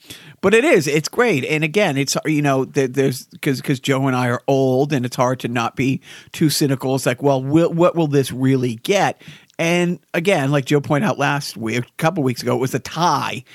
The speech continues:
that, yeah, on one hand, something got passed in Florida, but on the other hand, the Republicans there can say, "Well, look, we, we are for responsible," you know, some of them can say that. Um,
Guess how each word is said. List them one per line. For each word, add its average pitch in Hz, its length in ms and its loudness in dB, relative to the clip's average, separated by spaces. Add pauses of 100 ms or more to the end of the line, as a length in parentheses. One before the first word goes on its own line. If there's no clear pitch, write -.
(220)
that, 143 160 0
yeah, 156 180 4
on 135 200 -2
one 156 180 4
hand, 135 300 0
something 127 280 0
got 123 160 -2
passed 123 320 -2
in - 60 -8
Florida, 143 380 0
but 139 100 -2
on 127 60 0
the 131 100 2
other 143 160 2
hand, 120 340 -4 (320)
the 143 220 0
Republicans 131 560 0
there 131 180 2
can 123 140 -6
say, 131 160 0
"Well, 147 200 4
look, 180 240 2
we, 147 280 2
we 143 200 4
are 190 220 6
for 139 300 0
responsible," 123 920 -2 (220)
you - 80 0
know, 180 140 4
some 202 260 2
of 156 60 2
them 120 120 -2
can 117 140 -4
say 107 280 -4
that. 101 280 -8 (300)
Um, 131 400 0